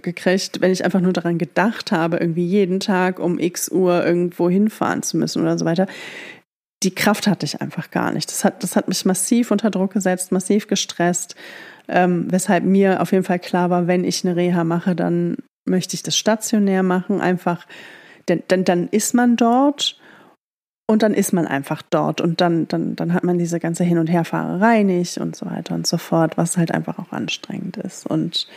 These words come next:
ja, und dann ein paar Wochen später habe ich die Reha dann auch angefangen und wie das Ganze da dann so ablief, denn die, die albernen Erlebnisse, die abgefahrenen, merkwürdigen und teilweise auch haarsträubenden Begegnungen mit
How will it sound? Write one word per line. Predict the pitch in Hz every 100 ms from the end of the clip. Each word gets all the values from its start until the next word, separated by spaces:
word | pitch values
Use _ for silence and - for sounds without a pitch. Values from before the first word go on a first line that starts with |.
| - - - - - - - - _ _ _ _ _ _ _ _ -
ja, | 311 - _ -
und | 208 202 - - -
dann | 220 202 214
ein |
paar | 202 202
Wochen | 196 208
später | 196 - 202 220
habe | 196
ich | 208
die | -
Reha | 196 208 202
dann | 196 175
auch | 175
angefangen | - 170 214 - 277 294 349 294
und | 208 214 208
wie | 214
das | 208 214
Ganze | - 202 208 -
da | 170 240 359
dann | 302 143 147
so | -
ablief, | - - - - 208 285 -
denn | 196 196 208 - - - -
die, | - 220 214 -
die | 233
albernen | - 254 269 247 233 226 220 -
Erlebnisse, | 214 220 226 247 240 - 220 208
die | 202 208 202 202 - - _ _
abgefahrenen, | 220 226 - 226 - 208 208 208 202 202 202 196
merkwürdigen | 202 208 - 202 185 190 190
und | 175 190 196
teilweise | - 190 185 -
auch | -
haarsträubenden | 233 220 233 - - - 165 165 175 175 170 170
Begegnungen | 170 170 208 220 190 170 165 170 180
mit | 170 180 - -